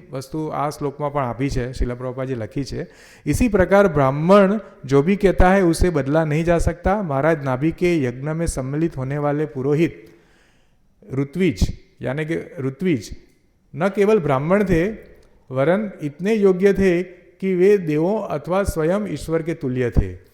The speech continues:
यदि ऐसा न हो-, होता, તો ભલા વે ભગવાન વિષ્ણુ કો યજ્ઞ સ્થળ પર કિસ પ્રકાર બુલા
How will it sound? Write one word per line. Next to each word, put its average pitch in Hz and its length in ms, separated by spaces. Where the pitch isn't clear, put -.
यदि 170 320
ऐसा 190 260
न 170 100
हो-, 170 460
होता, 156 380
તો 175 100
ભલા 170 520
વે 170 160
ભગવાન 151 460
વિષ્ણુ 156 400
કો 190 160
યજ્ઞ 143 320
સ્થળ 170 300
પર 160 180
કિસ 160 360
પ્રકાર 147 340
બુલા 131 380